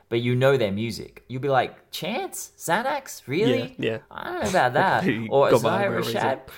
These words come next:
Speaker 1: Yeah, like, like a Lil Uzi Vert, Xanax?
Speaker 2: Mm.
Speaker 1: Uh, like, I guess it makes sense, but I didn't know he was addicted. I knew he took it, but I didn't know he was addicted. And,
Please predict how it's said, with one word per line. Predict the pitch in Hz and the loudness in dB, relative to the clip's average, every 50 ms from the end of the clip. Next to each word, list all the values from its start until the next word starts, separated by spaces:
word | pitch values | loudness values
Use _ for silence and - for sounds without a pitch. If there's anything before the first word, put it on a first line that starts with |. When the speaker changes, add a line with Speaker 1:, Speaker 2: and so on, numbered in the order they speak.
| - - - - - - _ _ - | -20 -20 -20 -20 -20 -20 _ _ -16
Speaker 1:
Yeah, | - - - 175 - - | -14 -10 -8 -6 -4 -2
like, | 208 196 185 180 180 175 180 | 0 2 2 2 2 0 -2
like | - - 175 170 165 160 156 - - - - | -4 0 4 4 4 4 2 -2 -4 -6 -4
a | 101 | -4
Lil | 123 123 160 196 208 202 | -2 0 2 2 2 2
Uzi | 180 196 185 160 151 131 | 2 0 0 -2 -6 -6
Vert, | 135 156 196 226 269 - - | -4 -2 0 0 -2 -4 -6
Xanax? | - - 175 190 214 240 269 330 - - - - - | -6 -4 -2 -2 -2 -2 -4 -8 -8 -10 -12 -8 -6
Speaker 2:
Mm. | 143 139 | -4 -2
Speaker 1:
Uh, | 139 - 190 127 98 - - | -2 -2 -2 -2 -4 -6 -4
like, | - 147 151 143 | -2 -2 0 0
I | 135 143 | 0 -2
guess | 123 - 165 208 214 208 - | -2 -2 -2 0 0 -2 -4
it | - | -6
makes | 120 123 117 - - | -6 -6 -6 -4 -4
sense, | - 196 214 208 170 139 | -4 -2 -2 -2 -2 -4
but | - - 104 | -2 -2 0
I | 101 131 | 0 0
didn't | 165 190 143 104 98 | 0 -2 -4 -4 -2
know | 110 113 113 | -2 -2 -2
he | 107 107 104 | -2 -2 -4
was | 95 90 90 82 | -4 -4 -6 -6
addicted. | 82 78 - - - 135 165 185 185 - - 95 90 87 87 - - - - | -8 -10 -12 -8 -2 0 0 0 0 -2 -6 -4 -4 -4 -6 -8 -18 -10 -4
I | - 107 113 | -2 -2 0
knew | 123 127 120 | 0 0 -2
he | 107 95 92 | -2 -4 -6
took | - - - - 196 226 226 - | -8 -8 -2 0 0 0 0 0
it, | 120 101 92 - - - - | -2 -2 -2 -4 -10 -12 -4
but | - 104 | 0 2
I | 117 147 | 2 2
didn't | 175 190 139 104 98 | 2 0 -2 -4 -4
know | 101 101 | -4 -4
he | 101 101 98 | -4 -4 -4
was | 95 87 82 | -6 -6 -8
addicted. | 82 78 - - 82 123 135 - - 85 80 78 67 - | -10 -14 -10 -6 -4 -4 -4 -6 -8 -8 -8 -8 -10 -10
And, | - 92 90 87 80 | -10 -8 -8 -8 -10